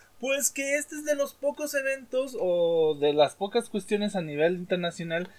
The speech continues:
que ya ha tenido público en vivo. Sí, WrestleMania treinta y siete tuvo público en vi-, vivo, obviamente con capacidad limitada,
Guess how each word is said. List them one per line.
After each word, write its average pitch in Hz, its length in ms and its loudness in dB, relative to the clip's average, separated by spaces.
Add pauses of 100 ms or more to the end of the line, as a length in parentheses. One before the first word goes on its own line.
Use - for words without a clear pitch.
(200)
que 180 100 2
ya 220 140 6
ha 220 40 0
tenido 226 300 0
público 220 460 0
en 180 140 -4
vivo. 180 320 -4
Sí, 208 360 -4
WrestleMania 196 920 -4
treinta 240 280 -2
y 185 40 -4
siete 190 420 -2 (120)
tuvo 190 280 0
público 233 460 -2
en 190 120 -2
vi-, 190 200 -8 (280)
vivo, 196 300 -10
obviamente 175 640 -6 (540)
con 156 220 -2
capacidad 131 440 -2
limitada, 202 640 2